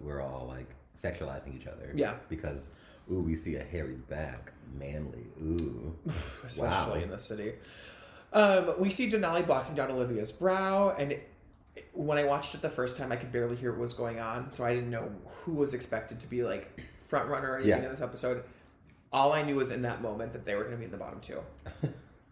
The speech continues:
Speaker 2: Because she had the most oatmeal crunchy ass brow, someone who has clearly never used Pros-Aide before. It just was like, "You're gonna be the bottom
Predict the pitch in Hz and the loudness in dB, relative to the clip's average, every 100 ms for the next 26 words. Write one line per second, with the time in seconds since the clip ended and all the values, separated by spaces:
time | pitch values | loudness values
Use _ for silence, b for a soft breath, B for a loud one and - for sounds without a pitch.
0 | - 143 143 139 - - 147 156 139 127 | -6 -2 2 2 2 0 0 -2 0 0
1 | 127 - - 131 120 - 139 131 - - | -2 -4 -2 0 0 0 -2 -2 -8 -10
2 | 131 127 123 - 131 107 101 113 - 117 | -4 -2 -2 -4 -4 -2 -2 -4 -2 0
3 | 110 120 127 - 120 127 123 110 - - | 2 0 -2 -2 -2 0 2 2 -2 -4
4 | 147 175 175 131 120 120 107 - - 104 | 2 4 4 0 -2 -2 -4 -6 -4 -4
5 | 87 80 101 - 87 82 107 B B B | -4 -6 -8 -6 -6 -4 -8 B B B
6 | B - - 131 120 - - - - - | B -6 2 2 2 -6 -18 -20 -20 -16
7 | - 151 120 - 131 123 110 90 - - | 0 2 2 0 -2 0 0 -2 -6 -14
8 | - _ _ _ _ 143 135 127 110 92 | -20 _ _ _ _ -2 2 2 0 -4
9 | 82 - | -6 -8